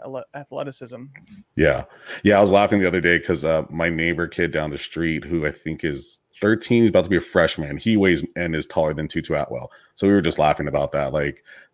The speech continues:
Speaker 2: God, this guy is so <laughs> small. Um, and, and it, you know, he's not like Rondale S-, Moore is small, but he's thick too, and he has a lot of strength. Like, there's a difference there. Like, Kadarius Toney is, like, small, you know? And so,
Speaker 1: Yeah.
Speaker 2: um, yeah, it, it's, it's gonna be, it was an interesting draft class. Um, some of the guys that were bigger,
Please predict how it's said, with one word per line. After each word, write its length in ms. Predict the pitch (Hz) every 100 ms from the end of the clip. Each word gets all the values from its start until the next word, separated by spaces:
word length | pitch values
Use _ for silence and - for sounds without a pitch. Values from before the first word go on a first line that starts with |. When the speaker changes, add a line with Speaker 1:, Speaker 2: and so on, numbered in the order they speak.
| -
Speaker 2:
God, 220 | 90 71
this 100 | 73
guy 160 | - 73
is 180 | 71
so 280 | - - 87
<laughs> 140 | 98 -
small. 380 | 107 87 80 - - - -
Um, 340 | 82 82 80
and, 260 | 87 85 -
and 240 | 87 73
it, 120 | 98
you 100 | -
know, 80 | 101
he's 160 | 98 87
not 180 | 110 92
like 240 | 92 - - -
Rondale 280 | 82 90 101
S-, 140 | 95 - -
Moore 300 | 104 135 110
is 120 | -
small, 320 | - 104 101
but 80 | 85
he's 180 | 80 -
thick 280 | 120 90
too, 200 | - 104
and 80 | 82
he 80 | 82
has 180 | 82 78
a 40 |
lot 160 | 82 76
of 80 | -
strength. 320 | 95 87 73
Like, 160 | 76
there's 160 | 76 80
a 40 |
difference 440 | 73 85 80 80 76
there. 160 | 73
Like, 260 | 71 73 - _ _ _ _ _ _
Kadarius 280 | 98 82
Toney 200 | - 90
is, 100 | 76
like, 120 | 69 64
small, 440 | - 92 73 - -
you 100 | 82
know? 180 | 80 71
And 180 | 80
so, 320 | - 85 80 76 - - -
Speaker 1:
Yeah. 240 | 82 80 78
Speaker 2:
um, 200 | 73 -
yeah, 260 | 98 87 71
it, 220 | 80 80
it's, 160 | - -
it's 180 | 104
gonna 100 | 101
be, 200 | 107 107
it 80 | 85
was 120 | 104 120
an 80 |
interesting 420 | 123 120 107 110 87
draft 280 | 92 92
class. 400 | - 95 92 -
Um, 300 | 90 87 85
some 160 | 85 104
of 120 | 107
the 80 | 98
guys 240 | 87 87 85
that 80 |
were 120 | 78 73
bigger, 540 | 101 95 98 98 92